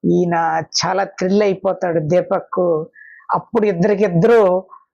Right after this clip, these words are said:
ఒకళ్ళ మనసులో ఉన్న ఇష్టాన్ని బయటకు చెప్పుకుంటారు.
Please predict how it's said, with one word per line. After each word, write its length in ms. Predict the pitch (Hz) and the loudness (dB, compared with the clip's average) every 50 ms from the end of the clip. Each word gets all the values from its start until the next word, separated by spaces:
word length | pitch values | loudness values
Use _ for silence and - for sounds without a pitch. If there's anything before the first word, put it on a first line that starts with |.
| _ _ - | _ _ -4
ఒకళ్ళ 260 | 180 175 - 220 220 | -2 -2 0 0 0
మనసులో 520 | 208 214 220 214 190 - - 220 220 214 | 0 0 0 0 -2 0 0 2 2 2
ఉన్న 180 | 208 202 202 196 | 0 0 0 0
ఇష్టాన్ని 960 | 196 190 175 - - - - 214 202 196 190 190 196 190 190 185 180 180 190 - _ _ _ _ - | 2 2 0 0 -2 -2 -2 0 0 2 2 2 2 2 0 0 -2 -4 -6 -8 _ _ _ _ -2
బయటకు 280 | 185 190 180 185 185 | -2 0 0 0 -2
చెప్పుకుంటారు. 920 | 185 - 190 - - _ - 180 170 156 - 175 170 170 175 175 170 160 165 | 0 -2 -4 -4 -4 _ -6 -4 -4 -2 -2 -2 0 0 0 0 -2 -2 -4